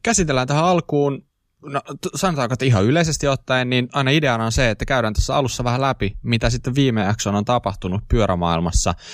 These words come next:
Onko tullut jotain uutisia, uutisia, uusia, uusia pyöriä, mitä vaan. Ja sitten sen jälkeen siirrytään johonkin toiseen aiheeseen. Et se tulee olemaan tässä seuraavissakin jaksoissa se meidän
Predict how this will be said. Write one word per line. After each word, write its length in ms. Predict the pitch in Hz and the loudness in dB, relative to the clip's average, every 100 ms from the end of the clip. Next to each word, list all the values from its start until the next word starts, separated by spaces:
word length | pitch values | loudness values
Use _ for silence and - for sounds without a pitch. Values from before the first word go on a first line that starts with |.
| - - | -18 -2
Onko 200 | 107 95 | 0 0
tullut 240 | 110 101 | 2 2
jotain 360 | 101 98 101 92 - | 2 2 0 -2 -8
uutisia, 600 | - 113 104 107 104 95 87 _ _ _ _ _ _ _ | -4 0 2 0 2 2 0 _ _ _ _ _ _ _
uutisia, 500 | 123 117 113 123 107 104 - - - - _ _ - | 0 2 4 4 2 0 -6 -6 -18 -20 _ _ 0
uusia, 260 | 139 120 123 - _ | 2 2 0 -4 _
uusia 240 | 135 120 | 0 0
pyöriä, 480 | 117 127 120 110 110 107 _ | 2 2 4 4 2 -2 _
mitä 280 | 123 117 113 | -4 0 0
vaan. 360 | 113 107 98 101 _ - | 2 2 0 -4 _ -4
Ja 100 | 117 | -2
sitten 140 | 123 | 0
sen 120 | 135 | 2
jälkeen 300 | 123 113 107 | 2 2 0
siirrytään 340 | 104 110 101 104 | 0 0 0 0
johonkin 160 | 107 101 | -2 0
toiseen 380 | 120 104 90 | 0 2 2
aiheeseen. 500 | 92 90 90 85 85 82 - - 95 | 2 2 0 2 0 -2 -8 -6 -2
Et 80 | 92 - | -2 -2
se 120 | 143 | -2
tulee 260 | 143 127 117 | 2 2 4
olemaan 260 | 117 113 | 2 0
tässä 260 | 113 - 117 - | 0 -2 -2 0
seuraavissakin 580 | 139 127 110 104 107 107 | 0 2 0 0 0 0
jaksoissa 580 | 113 - 101 - 101 98 - - - | -2 -2 -4 -2 -2 -4 -10 -20 -8
se 180 | - 101 | -2 -2
meidän 360 | 107 98 90 | 0 2 2